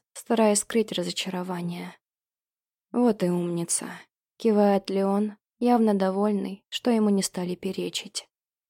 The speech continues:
Он смотрит на меня еще мгновение, а затем забирает Мию,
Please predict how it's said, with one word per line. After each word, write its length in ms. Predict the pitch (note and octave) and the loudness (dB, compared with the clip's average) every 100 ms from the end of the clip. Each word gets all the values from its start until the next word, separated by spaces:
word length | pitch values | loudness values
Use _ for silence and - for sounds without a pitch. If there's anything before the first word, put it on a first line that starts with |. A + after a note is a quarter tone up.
| _ - | _ 2
Он 160 | B3+ B3+ | 4 4
смотрит 460 | - B3 B3 G#3+ | 4 2 2 2
на 60 | A3 | 4
меня 320 | G#3 G#3+ A3 | 6 6 6
еще 240 | G#3 A3+ | 4 2
мгновение, 800 | G#3+ G3+ G3 G#3+ G#3+ F#3+ F#3+ F#3+ - _ - | 2 4 4 4 2 2 -2 -6 -10 _ -8
а 140 | A#3 | -2
затем 320 | A3+ A3+ A#3 A3 | 0 0 0 0
забирает 540 | G3+ G#3+ G#3 G3+ G#3 | 2 2 2 0 2
Мию, 440 | G#3+ A3 G#3 G3 | 2 4 2 0